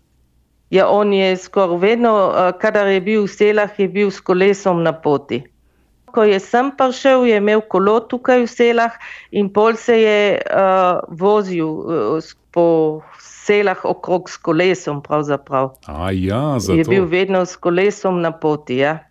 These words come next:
Speaker 1: Pa tudi po hribih je dosti hodil, ja, to, to moram že reči, da je bil zelo veliko v naravi, če je bil v Selah.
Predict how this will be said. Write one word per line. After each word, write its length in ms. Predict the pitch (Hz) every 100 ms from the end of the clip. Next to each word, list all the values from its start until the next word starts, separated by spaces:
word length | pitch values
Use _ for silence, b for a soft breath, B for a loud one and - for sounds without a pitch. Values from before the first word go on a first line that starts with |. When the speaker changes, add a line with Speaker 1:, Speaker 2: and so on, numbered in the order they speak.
| _
Speaker 1:
Pa 120 | 190
tudi 340 | 185 233 208 208
po 180 | -
hribih 580 | 185 - 254 247 233 -
je 80 | 196
dosti 440 | 185 196 - -
hodil, 420 | 170 175 156 147 143
ja, 220 | 165 175
to, 360 | - 165 160
to 220 | 147 - 170
moram 320 | 170 156 156
že 160 | 170
reči, 280 | 165 160 -
da 60 | 160
je 120 | 160
bil 240 | 160 208 190
zelo 340 | 165 180 214
veliko 420 | 202 208 208 196 180
v 20 |
naravi, 500 | 170 156 175 185 165
če 180 | - 160
je 120 | 156
bil 180 | 156 170
v 60 | 156
Selah. 420 | - 147 135